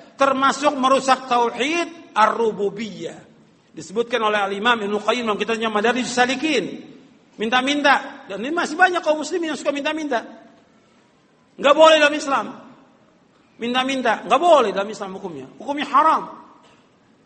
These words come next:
Baik dia sebagai talibul ilm, baik dia sebagai orang awam, apalagi dia sebagai ustadz. Nggak boleh minta-minta kepada muridnya. Nggak boleh.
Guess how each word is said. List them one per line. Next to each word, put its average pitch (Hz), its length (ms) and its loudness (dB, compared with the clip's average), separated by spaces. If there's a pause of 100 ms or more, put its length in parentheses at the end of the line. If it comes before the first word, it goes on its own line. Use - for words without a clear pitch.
(840)
Baik 262 400 2
dia 254 80 2
sebagai 220 400 -4
talibul 233 480 0
ilm, 190 640 -2
baik 233 240 2
dia 233 160 -2
sebagai 226 320 -4
orang 214 240 0
awam, 220 720 2
apalagi 185 400 -4
dia 277 80 -8
sebagai 269 320 -4
ustadz. 330 480 -2 (800)
Nggak 175 240 -4
boleh 302 400 2
minta-minta 208 480 -2
kepada 196 160 0
muridnya. 190 560 -4
Nggak 254 240 -4
boleh. 226 360 0